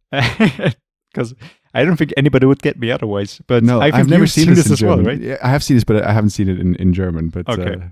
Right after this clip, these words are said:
Speaker 1: sure. No, I mean, I love the premise, by the way, too. Just the, with the apple pie at the end, it's like,
Speaker 2: Yeah.
Speaker 1: uh, <laughs> who doesn't wanna watch that film? Like, th-, these
Speaker 2: <laughs>
Speaker 1: premises of these, like, smaller films are always great.
Speaker 2: I,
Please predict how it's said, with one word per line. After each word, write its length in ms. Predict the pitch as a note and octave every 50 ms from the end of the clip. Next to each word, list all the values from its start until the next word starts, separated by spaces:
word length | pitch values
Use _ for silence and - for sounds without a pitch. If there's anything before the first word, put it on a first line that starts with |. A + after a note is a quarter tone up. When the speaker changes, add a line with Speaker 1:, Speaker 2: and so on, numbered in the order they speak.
| _
Speaker 1:
sure. 340 | _ - - G#2+ G2 F2 F2 _ _ _ - - - - -
No, 80 | - C#3+
I 80 | C3
mean, 180 | A#2 C3 B2+ F#2
I 60 | A2
love 220 | G#2+ A2 B2+ A#2+
the 100 | - G2
premise, 380 | F2 - - F#2+ F#2+ F#2+ F2+ -
by 140 | - F#2 F2+
the 100 | F2+ F#2
way, 140 | F#2 F2+ F2+
too. 280 | - - G#2 G2 F#2+
Just 220 | - - G#2 - -
the, 120 | G2+ F2 - G2
with 120 | G2+ G2+
the 100 | - F#2
apple 200 | F2 F2+ - A2
pie 180 | - - G2 G2
at 80 | G2+ -
the 100 | G#2+ G2
end, 140 | G2 G2
it's 120 | F#2+ - -
like, 260 | - - G#2 - - - -
Speaker 2:
Yeah. 260 | B2+ A#2+ C3+ - - - - - - -
Speaker 1:
uh, 160 | A#2+ A2 -
<laughs> 100 | D#3+ A#2
who 120 | C3 F3 F#3
doesn't 180 | E3+ C3+ A#2+
wanna 140 | A2 G2 F2+
watch 240 | F2+ F2+ F#2 - -
that 200 | - - - -
film? 220 | - E2+ E2 F2 F#2
Like, 220 | F2+ F#2+ - _
th-, 180 | - C3+ B2 B2
these 180 | C#3+ E3+ D3
Speaker 2:
<laughs> 120 | - - C#3
Speaker 1:
premises 380 | C3 D3 D#3 - - B2 A#2+
of 100 | B2 A2
these, 160 | A2 A2 A2
like, 240 | G#2+ F#2+ F#2+ - - _ _ -
smaller 400 | - - A2 G#2 G2 G#2+ A2 G#2+
films 300 | - - G2 F#2 F#2+ F#2
are 60 | F#2+ F#2
always 260 | F#2 F2 F2 F2 -
great. 340 | - F2+ F2 F2 F#2 - - - _ _ _ _ _ _ _ _ _ _ _ _ _ _ _ _ -
Speaker 2:
I, 140 | G3 G3